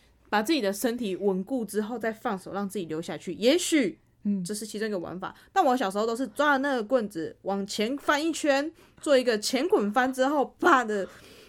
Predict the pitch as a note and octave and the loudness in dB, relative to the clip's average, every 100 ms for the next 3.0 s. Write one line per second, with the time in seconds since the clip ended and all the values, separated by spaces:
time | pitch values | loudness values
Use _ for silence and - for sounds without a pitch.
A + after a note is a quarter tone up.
0 | _ - E4 D4+ C#4+ D4 A#3 A#3+ C4 C4+ | _ 2 6 8 8 8 8 6 2 2
1 | C#4 C#4 - A#4+ G#4+ G#4 E4+ D4+ D4+ - | 2 0 2 6 8 8 8 6 6 8
2 | F4+ A#3+ B3+ A#3 A3 G4 F#4+ D#4+ D4 | 6 6 6 4 4 6 8 8 8